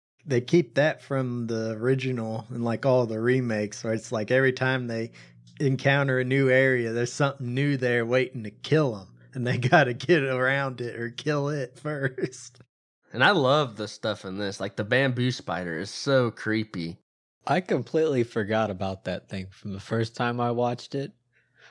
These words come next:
Speaker 3: I was like, "Ugh, that's <laughs> terrifying."
Speaker 2: And that's another great shot of, like, when they look up and, like, see the spider, like, and the sun's behind it. And it's just, oh, man, so eerie.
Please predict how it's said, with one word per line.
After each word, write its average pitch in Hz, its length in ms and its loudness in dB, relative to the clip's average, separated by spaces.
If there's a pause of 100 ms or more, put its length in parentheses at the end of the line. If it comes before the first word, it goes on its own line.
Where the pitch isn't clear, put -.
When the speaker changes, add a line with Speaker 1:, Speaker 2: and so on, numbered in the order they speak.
(200)
Speaker 3:
I 110 120 -2
was 120 120 0
like, 98 220 -2 (380)
"Ugh, 214 560 2
that's 180 320 2
<laughs> - 60 -20
terrifying." 135 1200 2 (460)
Speaker 2:
And 123 140 2
that's 202 160 4
another 156 320 2
great 117 300 0
shot 113 320 2
of, 101 80 -2
like, 101 180 -2
when 117 80 -2
they 113 80 2
look 120 260 2
up 117 180 0
and, 110 100 0
like, 101 180 -2
see 117 180 -4
the 107 120 -4
spider, 107 480 2
like, 101 180 -2 (120)
and 104 200 -2
the 104 60 -2
sun's 110 360 0
behind 104 540 -2
it. 104 240 0
And - 80 -10
it's 107 120 -10
just, - 280 -10
oh, 110 300 2
man, 95 540 -4 (320)
so 110 260 -2
eerie. 101 580 -2